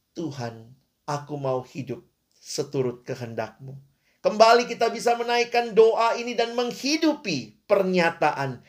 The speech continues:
"Jadilah kehendak-Mu." Dan kita berharap di dalam anugerah pimpinan pengharapan kepada Kristus, kita nanti akan dimuliakan dan akan taat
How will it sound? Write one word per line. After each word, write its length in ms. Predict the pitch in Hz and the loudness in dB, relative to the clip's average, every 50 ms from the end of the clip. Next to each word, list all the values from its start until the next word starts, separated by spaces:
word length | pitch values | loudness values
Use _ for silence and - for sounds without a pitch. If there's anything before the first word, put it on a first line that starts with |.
| - _ _ - 139 | -20 _ _ -16 -14
"Jadilah 1040 | 123 117 110 165 190 185 185 202 196 156 143 196 185 170 156 143 127 - - - | -8 2 8 8 8 10 10 8 8 6 4 -4 -2 0 2 0 0 0 -8 -14
kehendak-Mu." 800 | _ - 160 143 - 139 127 123 120 120 110 - _ - 117 - 117 _ _ _ _ _ _ _ _ _ _ _ _ _ _ _ _ - - - - | _ -6 -6 -4 -4 -6 -8 -6 -6 -8 -10 -10 _ -20 -20 -20 -20 _ _ _ _ _ _ _ _ _ _ _ _ _ _ _ _ -20 -20 -20 -14
Dan 240 | 139 127 117 113 107 | -8 -8 -8 -8 -8
kita 320 | - 147 139 143 147 143 | -12 -8 -2 2 2 2
berharap 640 | 139 131 139 135 - 139 135 123 123 117 - - _ _ _ _ _ _ _ _ _ _ _ | 2 2 -6 -6 -4 -4 -4 -2 -4 -6 -8 -10 _ _ _ _ _ _ _ _ _ _ _
di 80 | - | -10
dalam 640 | 127 - 156 170 190 190 190 185 185 185 190 190 180 180 _ _ _ _ _ - | -2 2 4 6 6 6 4 4 2 -2 -6 -8 -10 -14 _ _ _ _ _ -6
anugerah 720 | 139 143 143 147 175 175 135 139 151 156 147 147 143 - | -4 -4 -2 -2 -4 -6 -6 -4 0 0 0 0 -2 -8
pimpinan 800 | - - 147 151 147 147 - - 202 202 196 185 170 165 170 156 | -10 -12 -12 -10 -12 -14 -14 -14 -12 -8 -4 -4 -4 -4 -6 -8
pengharapan 800 | - 160 151 156 151 160 185 202 208 208 190 196 - 156 151 151 | -8 -10 -8 -8 -8 -4 -2 0 0 0 0 0 -2 -4 -4 -4
kepada 320 | 151 - - 139 135 135 | -6 -2 -2 -2 -2 -4
Kristus, 720 | - - 170 190 180 - - _ - 131 131 - - - _ _ _ _ _ _ _ _ _ _ | -8 -8 -8 -8 -8 -8 -12 _ -8 -8 -8 -8 -14 -16 _ _ _ _ _ _ _ _ _ _
kita 320 | - 180 175 180 - 147 147 | -12 -12 -8 -2 -2 -2 0
nanti 400 | 143 143 143 143 139 139 143 - | 0 -2 -4 -4 -6 -8 -8 -6
akan 480 | - 135 131 139 - 131 127 123 123 | -6 -6 -6 -6 -6 -4 -4 -4 -4
dimuliakan 1120 | 120 127 120 123 123 127 127 127 123 139 143 143 147 147 160 151 151 147 151 151 151 - _ _ _ _ _ _ _ | -6 -8 -8 -6 -6 -6 -6 -4 -2 -2 -2 -2 -4 -4 -2 -2 -2 -2 -4 -10 -12 -16 _ _ _ _ _ _ _
dan 400 | _ 135 131 139 - 135 139 - _ - | _ -6 -4 -4 -4 -4 -8 -14 _ -10
akan 640 | 196 202 196 190 - - 190 180 175 175 170 - _ | -8 -8 -8 -8 -6 -2 -2 -2 -2 -4 -10 -14 _
taat 480 | - 175 180 185 185 151 147 143 - | -4 -2 -2 -2 -2 -4 -6 -8 -10